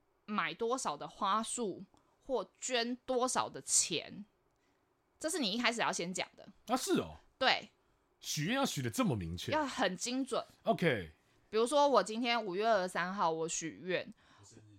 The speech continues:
Speaker 1: 我希望我在六月二十三号以前，我的业绩可以达到十五万。
Speaker 2: 嗯。
Speaker 1: 如果成愿的话，我下个月我五千块买花供花，五千
Speaker 2: OK。
Speaker 1: 块捐助小朋友。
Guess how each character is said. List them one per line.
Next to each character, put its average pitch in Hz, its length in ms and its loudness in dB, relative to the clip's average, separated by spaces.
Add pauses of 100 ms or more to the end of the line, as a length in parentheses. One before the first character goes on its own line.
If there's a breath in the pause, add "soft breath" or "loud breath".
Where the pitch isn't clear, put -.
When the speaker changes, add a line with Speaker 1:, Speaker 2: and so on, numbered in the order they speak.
Speaker 1:
我 196 140 -2
希 247 260 -2
望 254 220 4
我 170 160 0
在 226 180 2
六 233 180 2
月 226 120 2
二 208 180 2
十 180 60 0
三 196 220 -4
号 220 140 2
以 156 120 -4
前， 156 320 -6
我 165 180 -4
的 165 100 -4
业 208 260 -2
绩 185 480 -8
可 - 100 -6
以 180 140 -4
达 147 160 -6
到 170 140 0
十 175 280 0
五 185 280 -4
万。 160 160 2 (160)
Speaker 2:
嗯。 110 400 2 (420 soft breath)
Speaker 1:
如 277 180 2
果 262 180 4
成 208 280 0
愿 233 260 0
的 185 140 -2
话， 196 320 2
我 165 180 -4
下 214 240 -2
个 180 140 -4
月 196 200 -2
我 180 320 -2
五 185 120 -8
千 220 220 -4
块 233 180 -2
买 170 220 -8
花 165 200 -6
供 170 220 -6
花， 151 360 -8 (720 soft breath)
五 190 140 -2
千 226 200 2
Speaker 2:
OK。 202 100 0
Speaker 1:
块 226 160 6
捐 202 220 -2
助 208 160 -4
小 - 160 -6
朋 - 240 -12
友。 117 140 -10